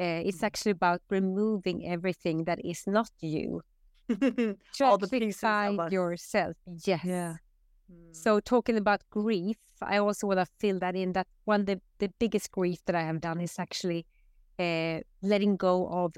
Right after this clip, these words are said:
Speaker 1: parts of myself that I
Speaker 2: Mm.
Speaker 1: actually liked,
Speaker 2: Mm.
Speaker 1: but that I knew,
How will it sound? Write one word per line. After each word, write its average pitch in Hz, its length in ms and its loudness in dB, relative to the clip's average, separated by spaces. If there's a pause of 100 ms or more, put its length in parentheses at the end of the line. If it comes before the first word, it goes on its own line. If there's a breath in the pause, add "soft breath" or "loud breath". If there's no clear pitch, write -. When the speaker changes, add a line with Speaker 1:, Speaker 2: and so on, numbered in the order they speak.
(240)
Speaker 1:
parts 196 400 0
of 180 100 0
myself 170 640 -4 (460)
that 185 100 2
I 180 40 4
Speaker 2:
Mm. 175 80 2
Speaker 1:
actually 170 280 0
liked, - 640 -4 (600)
Speaker 2:
Mm. 202 280 -8 (300)
Speaker 1:
but 202 180 6
that 190 120 4
I 180 100 4
knew, 165 440 -2